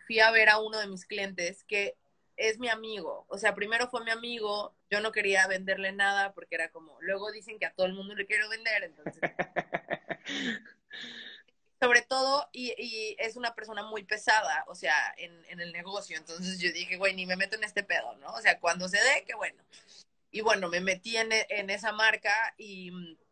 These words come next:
Speaker 1: y literal, o sea, han sido, o sea, intercambios de, de cuando estás en una re-, o sea, como estás con un amigo, con una persona en el cual yo he recordado horas y horas escuchando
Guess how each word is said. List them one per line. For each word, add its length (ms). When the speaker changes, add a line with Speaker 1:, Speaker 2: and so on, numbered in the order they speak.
Speaker 1:
y 100
literal, 580
o 100
sea, 180
han 140
sido, 540
o 80
sea, 360
intercambios 880
de, 320
de 260
cuando 240
estás 280
en 80
una 160
re-, 180
o 80
sea, 180
como 280
estás 280
con 160
un 120
amigo, 420
con 100
una 160
persona 440
en 120
el 120
cual 240
yo 120
he 40
recordado 680
horas 400
y 120
horas 240
escuchando 760